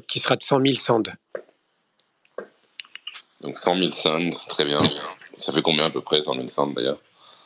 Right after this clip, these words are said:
Speaker 1: Euh, je crois qu'il a zéro, je regarde, zéro trente.
Speaker 2: Zéro trente, donc ça fait, euh, on va dire vingt-cinq mille, trente mille dollars.
Speaker 1: Ouais, trente mille, ouais.
Speaker 2: D'accord, ok. D'accord, donc ça, ouais, donc ça, comme Sandbox, en effet, va,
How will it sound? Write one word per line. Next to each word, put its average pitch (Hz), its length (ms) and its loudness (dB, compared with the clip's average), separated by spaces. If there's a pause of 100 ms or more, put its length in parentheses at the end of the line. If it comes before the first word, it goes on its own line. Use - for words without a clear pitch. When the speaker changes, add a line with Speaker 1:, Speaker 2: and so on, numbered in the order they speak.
(1080)
Speaker 1:
Euh, 113 140 -4
je - 80 -8
crois - 160 -2
qu'il 104 240 2
a 95 100 4
zéro, 104 760 4 (160)
je 107 140 -2
regarde, 101 320 0
zéro 101 300 -10
trente. - 480 -2 (480)
Speaker 2:
Zéro 73 260 4
trente, 110 400 -2
donc 71 220 -2
ça 69 140 4
fait, 87 180 2
euh, 71 680 2
on 67 60 2
va 69 80 4
dire 73 160 4
vingt-cinq 73 340 0
mille, 82 200 0
trente - 260 -2
mille 78 240 0
dollars. 76 200 0
Speaker 1:
Ouais, 110 100 2
trente - 280 -4
mille, 107 180 4
ouais. - 120 -2 (480)
Speaker 2:
D'accord, 80 420 2
ok. 73 160 2 (600)
D'accord, 80 440 2
donc 73 140 -2
ça, 98 140 2
ouais, 82 120 2
donc 71 200 -2
ça, 87 140 2
comme 76 200 0
Sandbox, 80 640 0
en 73 140 2
effet, 82 280 2
va, 73 160 0